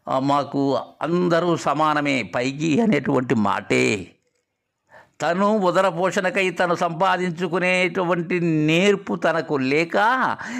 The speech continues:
ఇతరుల మీద ఆధారపడుతూ, "నేను సర్వసమాన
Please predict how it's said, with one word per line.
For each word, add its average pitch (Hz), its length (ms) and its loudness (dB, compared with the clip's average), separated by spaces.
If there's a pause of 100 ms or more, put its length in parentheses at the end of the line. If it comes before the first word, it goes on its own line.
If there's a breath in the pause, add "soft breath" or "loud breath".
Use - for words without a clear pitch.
(120 loud breath)
ఇతరుల 233 480 2
మీద 220 260 2
ఆధారపడుతూ, 202 960 2
"నేను 208 400 0
సర్వసమాన 185 840 4